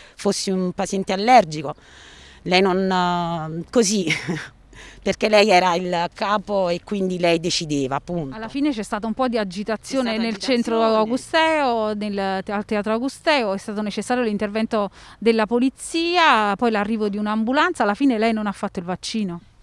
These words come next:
Speaker 1: Alla fine non ho fatto il vaccino, per fortuna sono intervenuti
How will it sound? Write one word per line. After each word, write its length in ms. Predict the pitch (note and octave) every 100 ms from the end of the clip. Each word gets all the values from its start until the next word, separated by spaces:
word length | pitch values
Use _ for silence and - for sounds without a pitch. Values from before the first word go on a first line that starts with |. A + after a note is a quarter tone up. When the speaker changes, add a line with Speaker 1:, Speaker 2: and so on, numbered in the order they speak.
| -
Speaker 1:
Alla 140 | D#3+
fine 220 | - A#3
non 140 | A#3 A3+
ho 60 |
fatto 260 | - A3 -
il 80 | G3
vaccino, 420 | G3+ - A#3 F#3
per 140 | F3+
fortuna 440 | - G3 - G#3+ F#3+
sono 200 | - F#3+
intervenuti 880 | F3+ F#3 E3 F3 F#3 F#3 - F3